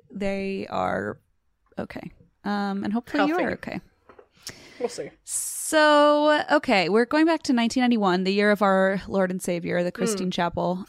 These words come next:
Speaker 1: Um,
Speaker 2: <laughs>
Speaker 1: and we have twelve-year-old Shanda Scherer, and she had just started attending Hazelwood Middle School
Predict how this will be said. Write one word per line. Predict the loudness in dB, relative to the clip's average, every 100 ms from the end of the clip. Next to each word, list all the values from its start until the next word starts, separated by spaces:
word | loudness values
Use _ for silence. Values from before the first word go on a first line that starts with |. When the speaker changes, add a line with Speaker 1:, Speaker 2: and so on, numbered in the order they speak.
| -4
Speaker 1:
Um, | 2 4 4 0 0
Speaker 2:
<laughs> | 0 0
Speaker 1:
and | 2 2 2 0 -2 -6 -10
we | -14 -4 -2 0
have | 2 0
twelve-year-old | 2 0 2 2 0
Shanda | 0 -2 -2 -2
Scherer, | -4 -2 -4 -4
and | -4 -4
she | -4
had | -4
just | -4 -2
started | -2 -2
attending | -4 -4 -4
Hazelwood | -6 -6 -6 -4 -4 -4
Middle | -4 -6
School | -8 -6 -2 -2